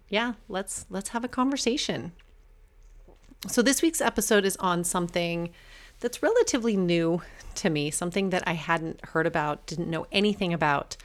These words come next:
But as I started to learn more and more about it, the more I went, "Oh, wow, this explains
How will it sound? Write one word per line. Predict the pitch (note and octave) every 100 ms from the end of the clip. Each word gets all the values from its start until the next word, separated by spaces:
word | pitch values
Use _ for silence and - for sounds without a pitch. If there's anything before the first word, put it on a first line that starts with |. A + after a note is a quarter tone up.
| - - - - -
But | F#3+ F#3
as | F#3
I | F3+
started | F3+ - G3+ G#3+
to | - G#3
learn | F#3 F3
more | D#3+ D#3
and | - D#3+
more | D3+
about | D3+ D3+ D3
it, | D3+ -
the |
more | D#3+ D3 D3
I |
went, | D3 D3 - - _
"Oh, | - D#3 D#3 D3+ C#3 B2+ B2
wow, | A#2+ - - - - -
this | - -
explains | - - - D#3+ D#3 D#3+ D#3 -